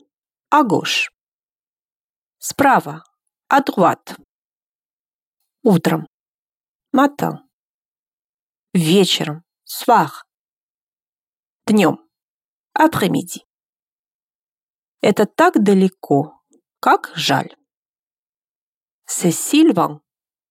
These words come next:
dommage. Вы ещё там, а мы уже здесь.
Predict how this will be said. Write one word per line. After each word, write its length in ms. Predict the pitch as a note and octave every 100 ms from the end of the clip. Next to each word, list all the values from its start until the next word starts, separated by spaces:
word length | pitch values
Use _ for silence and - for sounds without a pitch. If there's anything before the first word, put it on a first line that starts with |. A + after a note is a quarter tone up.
| _
dommage. 680 | G#3+ B3+ A3 D3+ - - - _ _ _ _ _ _ _ _ _ _ _ _ _ _ _ _ _ _ _ _ _ _ -
Вы 240 | F#3+ F3
ещё 460 | F#3 D#3 C#3+ - E3+
там, 260 | - B3+ A4 - _ _ _ _ _
а 140 | - E3+
мы 240 | C#3+ B2+
уже 200 | C#3 A#3 D4
здесь. 420 | A#3 A3 -